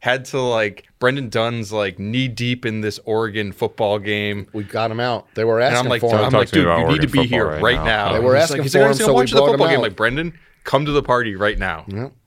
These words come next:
Speaker 1: He clicks off the T V, runs down the street
Speaker 3: Puts the pants
Speaker 1: through,
Speaker 3: on.
Speaker 1: through
Speaker 2: That's
Speaker 1: downtown
Speaker 2: it.
Speaker 1: Long Beach.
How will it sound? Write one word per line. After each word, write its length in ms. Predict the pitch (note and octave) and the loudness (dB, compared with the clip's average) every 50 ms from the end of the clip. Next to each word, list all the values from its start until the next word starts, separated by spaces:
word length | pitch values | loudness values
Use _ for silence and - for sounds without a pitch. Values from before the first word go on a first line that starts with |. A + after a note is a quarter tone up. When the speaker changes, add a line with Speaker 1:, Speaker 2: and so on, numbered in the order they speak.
| - - - - - - _ _ _ _ | -20 -20 -20 -20 -20 -20 _ _ _ _
Speaker 1:
He 100 | - G#2+ | -20 -12
clicks 320 | - - C#3 B2+ - - | -6 -4 -4 -4 -2 -2
off 160 | B2+ A#2 A2 | -4 -4 -4
the 80 | - A2+ | -6 -8
T 200 | - - A2+ G#2+ | -8 -8 -8 -6
V, 320 | G2 G2+ G2+ G2+ G2 - - - - - - - | -6 -6 -6 -6 -8 -10 -14 -18 -20 -20 -18 -10
runs 240 | G#2+ G#2+ G#2 G2 F#2 | -8 -6 -6 -6 -4
down 200 | G#2 G2 G2 F#2+ | -6 -6 -6 -6
the 60 | F#2 | -8
street 220 | - - G2 F#2+ F#2 | -8 -8 -6 -4 -4
Speaker 3:
Puts 140 | F#2+ F#2 - | -4 -4 -6
the 60 | F2+ | -10
pants 320 | - G2 F2+ F2 F2 - | -6 -4 -2 -2 -4 -4
Speaker 1:
through, 80 | - F2 | -6 -8
Speaker 3:
on. 200 | E2+ F2 E2+ E2 - _ _ _ - | -8 -8 -10 -12 -16 _ _ _ -10
Speaker 1:
through 180 | G#2 G2 G2 F2+ | -8 -8 -8 -8
Speaker 2:
That's 140 | - F#2 G2 | -8 -4 -2
Speaker 1:
downtown 460 | G#2 G#2+ A2 B2 A#2 G#2+ G#2+ G#2 G#2 | 0 0 0 0 0 0 -2 -2 0
Speaker 2:
it. 20 | |
Speaker 1:
Long 220 | G#2 G2+ G#2 G#2 F#2+ | -2 -2 -2 -2 -4
Beach. 360 | F#2+ G2+ G2 - - - | -6 -6 -6 -6 -8 -12